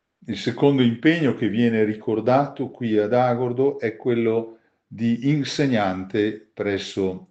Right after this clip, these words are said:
l'Istituto Superiore qui di Agordo. Anche lì ha speso molti anni e molto impegno della sua vita.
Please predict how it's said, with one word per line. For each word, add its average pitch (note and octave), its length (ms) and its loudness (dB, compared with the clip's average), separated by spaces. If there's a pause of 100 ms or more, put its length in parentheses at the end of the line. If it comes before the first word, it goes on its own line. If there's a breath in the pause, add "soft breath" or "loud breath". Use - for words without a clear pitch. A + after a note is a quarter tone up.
l'Istituto F#2+ 1120 -4 (920 loud breath)
Superiore F#2 960 -2
qui F#2+ 160 -8
di F#2+ 160 -2
Agordo. F2+ 640 -4
Anche F#2 340 -6
lì F#2 240 -2
ha F2+ 80 0
speso G2 600 -4
molti G2 600 -4
anni G2 520 0
e G2+ 100 -6
molto G2 420 -2
impegno F#2+ 800 -6
della F2+ 260 -4
sua F2+ 300 -8
vita. D#2+ 420 -16